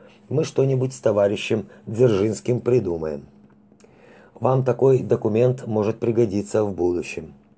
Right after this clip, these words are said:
Он даст вам право лечить больных людей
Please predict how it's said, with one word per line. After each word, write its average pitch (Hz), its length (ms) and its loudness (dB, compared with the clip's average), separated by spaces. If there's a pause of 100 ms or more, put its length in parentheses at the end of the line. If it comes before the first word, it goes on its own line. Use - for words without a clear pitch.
(440)
Он 104 160 0
даст 110 280 2
вам 98 200 2
право 113 460 2 (240)
лечить 113 340 0
больных 107 420 0
людей 101 460 0